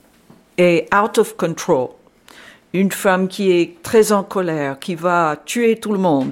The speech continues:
qui est terroriste, qui est, tout cela, c'est historiquement l'image de...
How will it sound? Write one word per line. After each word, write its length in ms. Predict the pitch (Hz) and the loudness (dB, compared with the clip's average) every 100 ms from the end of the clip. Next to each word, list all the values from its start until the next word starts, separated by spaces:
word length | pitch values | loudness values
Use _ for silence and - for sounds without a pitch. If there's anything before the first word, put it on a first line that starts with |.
| 156 | -6
qui 160 | - 175 | -4 -4
est 160 | 160 | -2
terroriste, 680 | - 208 190 196 175 151 - | 0 0 0 -4 -4 -6 -8
qui 160 | - 175 | -6 -6
est, 80 | 170 - - - | -8 -18 -20 -14
tout 100 | - | -8
cela, 520 | 254 196 180 190 277 - _ _ _ _ _ _ _ _ | -6 -2 0 0 -4 -10 _ _ _ _ _ _ _ _
c'est 560 | - - 196 180 175 - - | -6 0 0 0 -4 -10 -10
historiquement 880 | 190 - 220 214 208 - 190 190 - - - - - | -8 -2 -2 -2 -8 -8 -6 -8 -12 -20 -20 -20 -18
l'image 680 | 147 151 160 170 170 160 | -12 -8 -4 -4 -4 -6
de... 500 | - 139 139 143 120 | -8 -10 -10 -12 -16